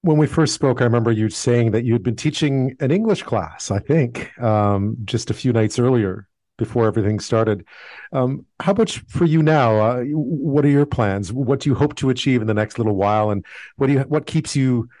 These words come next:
what keeps you focused and what keeps you, um, I guess the, the right word would be sane, uh, given all the incredible things that have, you've lived through in the past six months?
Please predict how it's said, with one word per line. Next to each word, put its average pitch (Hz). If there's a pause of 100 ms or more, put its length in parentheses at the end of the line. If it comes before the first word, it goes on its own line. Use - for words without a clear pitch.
(240)
what 160
keeps -
you 147
focused 123
and 113
what 117
keeps -
you, 113 (720)
um, 107
I 113
guess 117
the, 120 (240)
the 120
right 123
word 120
would 117
be 117
sane, 110 (140)
uh, 127
given 120
all 127
the 113
incredible 110
things 113
that 107
have, 107
you've 104
lived 151
through 110
in 101
the 104
past 98
six -
months? 104